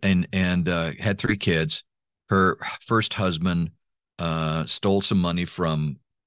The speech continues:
an organized crime group, apparently quite a bit of money. And they came looking for him and murdered him. They wanted the money back, and sh-, they had s-,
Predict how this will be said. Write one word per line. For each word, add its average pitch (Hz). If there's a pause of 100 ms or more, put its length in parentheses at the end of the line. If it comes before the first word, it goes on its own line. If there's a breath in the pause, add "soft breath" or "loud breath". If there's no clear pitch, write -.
(160)
an 85
organized 90
crime 113
group, 71 (440)
apparently 98
quite 80
a 71
bit 90
of 76
money. 71 (560 loud breath)
And 92
they 101
came 104
looking 98
for 90
him 92
and 78
murdered 87
him. 73 (500)
They 113
wanted 117
the 92
money 120
back, 90
and 80
sh-, -
they 101
had 98
s-, -